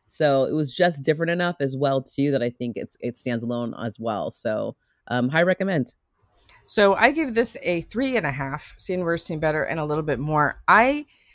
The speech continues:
Speaker 2: thought it was inferior to Session Nine in a lot of ways, and, and this would not surprise anybody, but for me, this was too big. I don't need it to be
Speaker 1: Oh.
Speaker 2: this mo-, I don't need Session Nine to be bigger,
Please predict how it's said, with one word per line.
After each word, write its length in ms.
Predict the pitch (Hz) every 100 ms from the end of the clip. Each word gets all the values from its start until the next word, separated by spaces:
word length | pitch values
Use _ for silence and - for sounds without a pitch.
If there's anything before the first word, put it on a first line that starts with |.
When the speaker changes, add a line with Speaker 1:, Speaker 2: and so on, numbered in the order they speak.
| - _ _ _
Speaker 2:
thought 340 | - 233 233
it 240 | - 190 -
was 500 | 160 160 165 - - -
inferior 880 | 175 175 180 - 156 262 151 143 160
to 180 | - 170
Session 380 | - 139 -
Nine 280 | 131 123 127
in 120 | 127
a 60 | 127
lot 260 | 123 139 143
of 120 | 127
ways, 260 | 127 123 127
and, 180 | 131
and 300 | 117 131 127
this 180 | 123 135
would 80 | 139
not 160 | 147 120
surprise 320 | 139 151 139
anybody, 420 | 156 175 139 131
but 260 | 120 127 - _ _
for 140 | 165
me, 160 | 156 185
this 240 | 170 170
was 240 | 165 156 -
too 200 | - 196
big. 420 | 175 190 277 - - _ -
I 80 | -
don't 200 | 170 135
need 200 | 165 165
it 100 | 403
to 100 | 381
be 120 | 247 175
Speaker 1:
Oh. 140 | 147
Speaker 2:
this 160 | 147 165
mo-, 160 | 151 -
I 60 | 160
don't 200 | 208 165
need 180 | 190
Session 260 | 226 185 165
Nine 140 | 143 135
to 80 |
be 100 | 131
bigger, 340 | 123 120 80